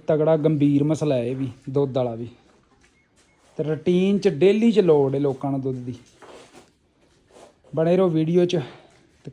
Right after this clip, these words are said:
ਕੀ ਕਰਦੇ ਹਾਂ ਆਪਾਂ, ਤੁਹਾਨੂੰ ਸਾਰਾ ਦਿਨ ਵਿਖਾਉਂਦੇ ਹਾਂ ਪੂਰਾ।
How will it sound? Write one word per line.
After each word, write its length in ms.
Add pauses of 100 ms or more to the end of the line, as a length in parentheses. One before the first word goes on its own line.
ਕੀ 160
ਕਰਦੇ 320
ਹਾਂ 60
ਆਪਾਂ, 140
ਤੁਹਾਨੂੰ 220
ਸਾਰਾ 260
ਦਿਨ 180
ਵਿਖਾਉਂਦੇ 400
ਹਾਂ 80
ਪੂਰਾ। 320